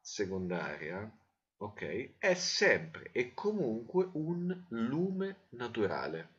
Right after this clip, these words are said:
Lume che significa? Lume come quello degli illuministi, cioè una luce, un qualcosa che fa chiarezza, che chiarisce le cose, va bene? E la ragione è proprio questa, è un lume naturale dell'uomo. E con questo lume gli uomini cominciano a capire alcune cose, che capiscono,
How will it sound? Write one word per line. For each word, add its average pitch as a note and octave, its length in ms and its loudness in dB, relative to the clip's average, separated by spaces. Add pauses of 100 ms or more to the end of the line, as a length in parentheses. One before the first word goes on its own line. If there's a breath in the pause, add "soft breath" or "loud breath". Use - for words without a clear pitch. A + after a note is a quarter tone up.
(200)
Lume D3 340 0
che G2+ 100 2
significa? F2+ 520 -8
Lume D#3+ 300 -2
come C3 160 -2
quello D3+ 180 0
degli C3 180 2
illuministi, C3+ 640 0
cioè D3+ 380 -2
una C3 180 -6
luce, A2+ 500 -4 (200 soft breath)
un B2 100 -6
qualcosa D#3+ 400 0
che A#2+ 100 2
fa D3 400 0
chiarezza, A2 720 2 (280)
che A2 200 -2
chiarisce A#2+ 600 2
le F#2 120 0
cose, F#2 400 0
va G2+ 100 -6
bene? G2+ 380 4 (240 loud breath)
E F3 80 0
la G3 120 6
ragione A3 320 0
è - 40 -2
proprio D#3 240 -4
questa, D#3 340 -6
è G#2 40 -6 (120)
un E3 100 -4
lume A#3 240 -4
naturale E3 480 -2
dell'uomo. A#2 600 0 (320 loud breath)
E - 100 -4
con G3 180 4
questo F#3+ 360 2
lume B2 640 0 (180 soft breath)
gli F3+ 120 0
uomini C#3 560 4
cominciano F3 420 0
a E3 60 0
capire E3 340 4
alcune G2 380 0
cose, - 460 -12
che F3+ 140 2
capiscono, A#2 920 -2